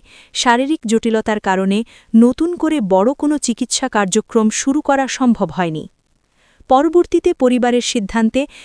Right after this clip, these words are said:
তাকে আবার বাসায় ফিরিয়ে নেওয়ার প্রস্তুতির কথা জানা যায়। সেখানেই লাইফ সাপোর্ট সহ প্রয়োজনীয় মেডিকেল সুবিধার মাধ্যমে তাকে রাখা হবে বলে জানানো হয়। এদিকে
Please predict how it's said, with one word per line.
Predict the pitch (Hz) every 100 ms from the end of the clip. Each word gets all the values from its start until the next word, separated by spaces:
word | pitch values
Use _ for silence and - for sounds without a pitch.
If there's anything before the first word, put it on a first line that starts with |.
| -
তাকে | 240 226 247 -
আবার | 214 220 294
বাসায় | 214 190 - 220 -
ফিরিয়ে | 240 247 269
নেওয়ার | 214 190 185
প্রস্তুতির | 202 190 233 226 214
কথা | - - 180
জানা | 180 170
যায়। | 160 - - _ _ _ _ - _
সেখানেই | - 269 - 311 320
লাইফ | 277 202 233
সাপোর্ট | - 240 - 233
সহ | - - 196 247 - - -
প্রয়োজনীয় | 254 262 269 277 285
মেডিকেল | 262 208 214 285 277
সুবিধার | - 214 214 208 208
মাধ্যমে | 180 175 214 226
তাকে | 226 196 196
রাখা | 180 180 240
হবে | 202 185
বলে | 180 180 175
জানানো | 190 202 175
হয়। | 143 170 - _ _ _ _ _ _ _ _
এদিকে | 247 247 311 185